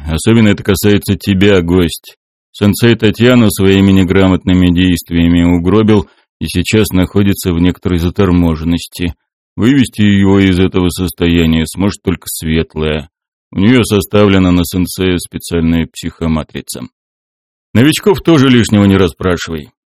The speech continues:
Им необходима психологическая адаптация. Девчонка в своем мире побывала заложницей,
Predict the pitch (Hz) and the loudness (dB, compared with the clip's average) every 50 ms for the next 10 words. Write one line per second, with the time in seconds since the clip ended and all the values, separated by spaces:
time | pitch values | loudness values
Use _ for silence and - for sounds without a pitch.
0 | _ _ - 113 120 123 120 123 120 104 - 113 110 113 113 110 104 - - 104 | _ _ -2 0 2 4 4 2 2 0 -2 0 0 2 2 2 0 0 -4 -6
1 | - - 107 104 101 98 107 - - - - 101 98 98 95 98 98 - _ 95 | -4 -2 -2 -2 0 -2 -4 -6 -8 -8 -4 -2 0 0 0 0 -2 -2 _ -4
2 | 85 80 - - - - - - - _ _ _ _ _ _ _ _ _ _ _ | -4 -4 -6 -10 -16 -18 -20 -20 -20 _ _ _ _ _ _ _ _ _ _ _
3 | _ _ _ _ 98 107 120 - - 160 175 143 - 147 127 - - 127 131 135 | _ _ _ _ -4 -2 -2 -2 -2 -2 -2 0 -2 -2 -4 -4 -2 -2 0 0
4 | 131 127 131 135 143 147 143 135 131 - - - 120 107 120 123 123 120 131 135 | 0 0 0 0 0 0 -2 -2 -4 -4 -4 -4 -2 0 0 2 2 2 2 2
5 | 135 131 127 120 101 107 120 123 123 120 135 160 180 175 156 170 170 165 - - | 2 0 0 0 0 0 0 0 0 0 2 2 0 0 0 -2 -4 -4 -6 -6
6 | - - 160 160 151 | -6 -4 -4 -4 -4